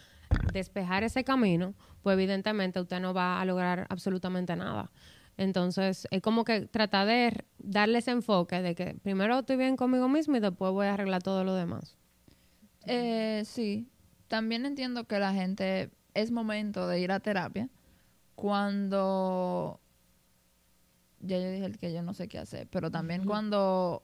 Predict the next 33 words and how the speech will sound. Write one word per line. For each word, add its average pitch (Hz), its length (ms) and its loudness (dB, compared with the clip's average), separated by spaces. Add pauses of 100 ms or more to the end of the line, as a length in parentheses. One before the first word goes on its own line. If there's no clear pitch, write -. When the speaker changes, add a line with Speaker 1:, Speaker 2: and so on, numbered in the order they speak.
(480)
Speaker 2:
yo 196 140 0
estoy 233 160 -2
buscando 220 880 0 (440)
manejar 196 400 2
mis 226 140 -2
emociones 226 460 -4
desde 180 200 0
algo 175 220 -2
externo, - 640 -8 (420)
que, 170 240 0
que 165 140 -4
si 165 220 -4
sustancia, 196 760 -2
que 165 120 -6
si - 140 -8
personas, 196 760 -4
que 185 140 -2
si 185 180 -2
Speaker 1:
Ujú. 170 80 -8
Speaker 2:
cuando 185 200 -2
yo 185 140 0
siento 233 240 -4
esa 240 160 -2
fluctuación 214 760 -2
emocional, 220 540 -2
o - 20 -10
sea, 170 160 -4
que 170 140 -2
varía 190 400 0
mucho 202 360 -2 (1400)
por 208 220 2
cosa 208 280 -2
mínima 196 460 0